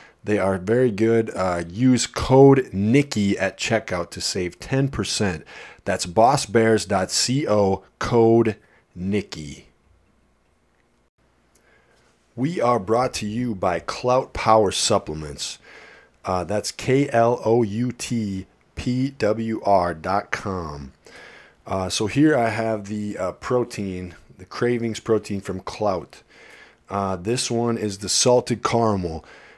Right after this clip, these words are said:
This is some of the best protein that I've ever had in my life. It's actually delicious. Um, I,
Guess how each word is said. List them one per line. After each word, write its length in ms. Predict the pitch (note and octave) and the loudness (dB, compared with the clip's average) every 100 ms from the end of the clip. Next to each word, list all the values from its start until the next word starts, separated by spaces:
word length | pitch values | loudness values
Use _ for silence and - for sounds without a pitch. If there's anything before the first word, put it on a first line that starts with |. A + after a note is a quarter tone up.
| _ | _
This 280 | F#2 B2+ C3+ | 0 2 2
is 120 | C#3 | 2
some 200 | - C3+ | 4 4
of 40 | A#2+ | 2
the 60 | |
best 380 | G2 A2 A2+ - | 2 2 2 0
protein 480 | B2 A2+ - A2 G#2 | 2 2 2 -2 0
that 100 | G2+ | 0
I've 160 | G2 | -2
ever 340 | F2 G2+ G2+ F#2+ | 0 -2 0 -2
had 380 | E2 G2 F#2 F2+ | -2 -2 -2 -4
in 140 | F2+ | -6
my 140 | F2+ | -8
life. 380 | F2 F2+ F2+ E2+ | -8 -8 -8 -10
It's 140 | D#2+ - | -10 -2
actually 400 | G2+ G2 - G2 | -2 -2 -6 -6
delicious. 800 | F2+ F2+ G#2 - A2 G#2 - - - - - - _ - | -6 -4 -4 -4 -4 -6 -10 -16 -20 -20 -20 -20 _ -8
Um, 560 | F#2+ F#2 F2 E2 D#2+ - _ _ - | -4 -4 -6 -8 -12 -16 _ _ -4
I, 260 | G#2+ G#2+ | 0 0